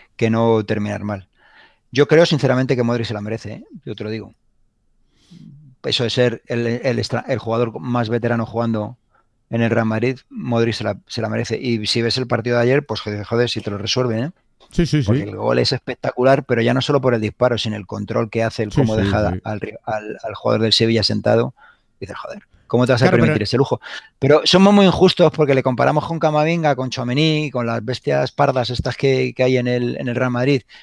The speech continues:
Speaker 1: o en el fútbol actual, de que son todo fue-, poderío,
Speaker 2: Valverde
Speaker 1: físico,
Speaker 2: está
Speaker 1: y también
Speaker 2: descomunal.
Speaker 1: fútbol. Claro, pero, pero ¿qué ocurre con, con, con Modric? Que nunca lo ha sido, igual que Kroos.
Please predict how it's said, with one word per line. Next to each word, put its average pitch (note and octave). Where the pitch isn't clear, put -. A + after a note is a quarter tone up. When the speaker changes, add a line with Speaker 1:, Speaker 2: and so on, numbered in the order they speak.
Speaker 1:
o A#2
en A2+
el A2
fútbol C3
actual, D3
de A#2
que A2
son B2
todo C3
fue-, B2+
poderío, C3
Speaker 2:
Valverde B2+
Speaker 1:
físico, C#3
Speaker 2:
está C#3+
Speaker 1:
y -
también D3
Speaker 2:
descomunal. A#2+
Speaker 1:
fútbol. -
Claro, D3+
pero, A#2+
pero A#2
¿qué -
ocurre E3+
con, D3+
con, C3+
con B2+
Modric? D3+
Que C3
nunca E3
lo F#3
ha B2
sido, E3+
igual C3
que C#3+
Kroos. C#3